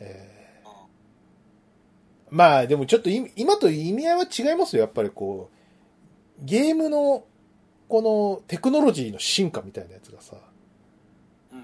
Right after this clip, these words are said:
Speaker 1: こう、非常にエキサイティングで、かっこいい時代でしたから。
Speaker 2: そうだね。
Speaker 1: はい。
Speaker 2: ハードが進化していくんだよ、目に見えて。それはすごいよな。
Speaker 1: うん。まあね。うん。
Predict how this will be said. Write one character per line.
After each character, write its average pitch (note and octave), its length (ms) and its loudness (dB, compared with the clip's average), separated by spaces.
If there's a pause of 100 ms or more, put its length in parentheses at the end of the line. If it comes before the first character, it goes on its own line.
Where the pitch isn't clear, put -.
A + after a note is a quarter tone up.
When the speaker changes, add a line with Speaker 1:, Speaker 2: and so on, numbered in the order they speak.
Speaker 1:
こ - 320 -20
う、 - 60 -20
非 - 160 -14
常 A#3 160 0
に A#3+ 180 -2
エ D3 120 -2
キ - 80 -14
サ - 140 0
イ A#3+ 100 0
テ D3+ 100 -10
ィ C#3 60 -6
ン A2+ 80 -8
グ G2+ 80 -12
で、 G2 260 -12 (560)
か - 160 -12
っ - 60 -20
こ D4+ 140 2
い C4+ 80 4
い E3 60 -2
時 - 140 -14
代 F#2+ 160 -10
で G2+ 80 -16
し - 80 -20
た - 100 -18
か G#2 120 -20
ら。 G2 200 -20 (1040)
Speaker 2:
そ C3 80 -16
う - 20 -16
だ - 120 -18
ね。 - 80 -20 (240)
Speaker 1:
は G2 180 -16
い。 - 80 -20 (2500)
Speaker 2:
ハ B3 220 -8
ー D4 40 -12
ド D4 100 -12
が D4 100 -12
進 D#4 280 -12
化 D4+ 140 -14
し - 60 -12
て - 100 -16
い - 20 -20
く E3+ 80 -18
ん D3+ 40 -20
だ - 80 -18
よ、 - 100 -20
目 D3 100 -10
に C#3+ 120 -12
見 C3 100 -10
え A#2+ 120 -12
て。 F#2 380 -20
そ D#3 180 -10
れ B2 80 -8
は C4 60 -10
す - 200 -14
ご F3 100 -14
い A3 80 -14
よ - 80 -16
な。 - 80 -20
Speaker 1:
う - 40 -20
ん。 - 20 -20 (480)
ま C#3 120 0
あ G2 40 -16
ね。 F#2+ 340 -20 (160)
う G#2 40 -20
ん。 - 20 -20